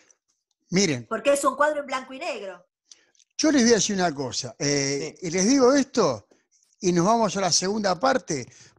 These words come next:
Speaker 1: porque ya me quedan dos o tres minutos para, para, para terminar esta parte, eh, y ya vamos a la segunda. Escuchen, yo creo que ustedes son dos docentes de alma.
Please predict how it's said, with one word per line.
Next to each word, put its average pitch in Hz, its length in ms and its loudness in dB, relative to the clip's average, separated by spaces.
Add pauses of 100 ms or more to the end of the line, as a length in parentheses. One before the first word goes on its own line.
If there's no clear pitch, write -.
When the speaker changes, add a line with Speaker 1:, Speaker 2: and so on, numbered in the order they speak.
Speaker 1:
porque 156 220 -6
ya 214 180 0
me 190 140 -2
quedan 180 480 0
dos 208 120 0
o - 40 -2
tres 185 160 0
minutos 185 380 -2
para, 131 380 -2
para, 120 380 -6
para 127 220 -6
terminar 143 480 -2
esta 160 360 -4
parte, 147 520 -4 (500)
eh, 127 540 -4
y 156 80 -6
ya 165 160 0
vamos 156 240 0
a 156 60 -4
la 135 60 -4
segunda. 120 360 -8
Escuchen, 135 520 -4 (300)
yo - 220 0
creo 294 440 2
que 160 80 -8
ustedes 240 380 0
son 185 280 0
dos 220 200 2
docentes 214 640 0
de 165 160 -2
alma. 131 640 -4